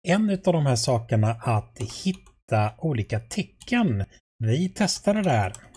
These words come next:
Vi gör oss en, eh, ett nytt projekt som vi kallar för Index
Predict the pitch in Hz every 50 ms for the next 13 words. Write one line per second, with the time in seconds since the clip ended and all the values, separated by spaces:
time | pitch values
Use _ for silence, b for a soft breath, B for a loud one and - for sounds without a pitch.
0 | - - - _ _ - - _ _ _ _ _ - B B _ _ _ - -
1 | 113 123 127 120 113 117 - - 123 113 110 - - - - _ - - 139 120
2 | 113 107 107 104 104 104 104 101 101 98 98 98 98 98 101 101 104 - _ -
3 | 117 110 - - 165 190 - - - 170 - 180 214 233 - - - 175 156 143
4 | 120 - 139 127 113 110 110 107 - - 117 113 113 - - - 123 107 101 98
5 | 98 113 110 113 - - -